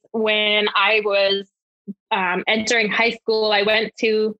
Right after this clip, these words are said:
a technical high school over here in Connecticut. We have a whole group of them. And there I was able to try out all different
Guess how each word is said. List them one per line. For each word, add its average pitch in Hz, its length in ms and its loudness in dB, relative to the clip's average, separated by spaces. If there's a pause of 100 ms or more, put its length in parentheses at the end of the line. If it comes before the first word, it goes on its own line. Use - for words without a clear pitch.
(320)
a 208 240 2
technical 254 460 0
high 247 160 2
school 262 340 -2
over 233 220 0
here 226 200 0
in 220 100 0
Connecticut. 214 600 0
We 208 120 0
have 190 260 0
a 180 80 0
whole 196 240 -2
group 190 320 -2
of 254 180 -2
them. 320 280 2 (560)
And 240 500 2 (300)
there 254 420 2
I 233 280 2
was 226 200 0
able 226 440 0
to 226 420 2
try 220 340 2
out 202 380 0
all 214 240 2
different 214 420 -2